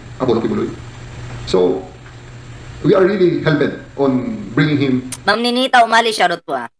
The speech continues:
Speaker 1: to justice. hanapin. Kung hindi man sa, kung ito man ay makakuha sila ng legal remedy at patigilin kami ng korte, pangako ko, pag ako inutusan uli, gagawin ko uli ito. Hindi natin titigilan ito hanggang sa siya ay sumuko. At wala siyang karapatan na mag-demand ng kung ano-ano.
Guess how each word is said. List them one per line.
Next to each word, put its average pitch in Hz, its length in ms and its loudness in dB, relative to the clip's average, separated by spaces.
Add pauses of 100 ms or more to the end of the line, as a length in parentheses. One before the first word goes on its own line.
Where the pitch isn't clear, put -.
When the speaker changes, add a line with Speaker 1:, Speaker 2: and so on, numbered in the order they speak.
(380)
Speaker 1:
to 143 80 2
justice. 131 420 0 (320)
hanapin. 151 260 4
Kung 143 140 2
hindi 151 100 8
man 165 140 2
sa, 151 260 0
kung 170 220 2
ito 175 80 4
man 180 160 4
ay 170 160 4
makakuha 170 320 2
sila 165 160 2
ng 156 100 -2
legal 160 220 2
remedy 156 240 4
at 180 80 -4
patigilin 160 320 2
kami 160 160 2
ng - 80 0
korte, 147 180 2 (880)
pangako 147 320 2
ko, 151 80 0
pag - 160 2
ako 156 160 0
inutusan 147 320 4
uli, - 160 2 (260)
gagawin 160 300 2
ko 151 100 -2
uli 147 140 6
ito. 143 160 2 (160)
Hindi 135 160 2
natin 143 240 4
titigilan 135 340 2
ito 127 140 -2 (260)
hanggang 151 220 4
sa 165 100 0
siya 147 160 4
ay 139 60 2
sumuko. - 320 0 (440)
At 202 120 4
wala 240 120 4
siyang 247 200 0
karapatan 220 280 0
na 214 120 0
mag-demand 208 320 2
ng 208 80 2
kung 208 120 4
ano-ano. 202 220 4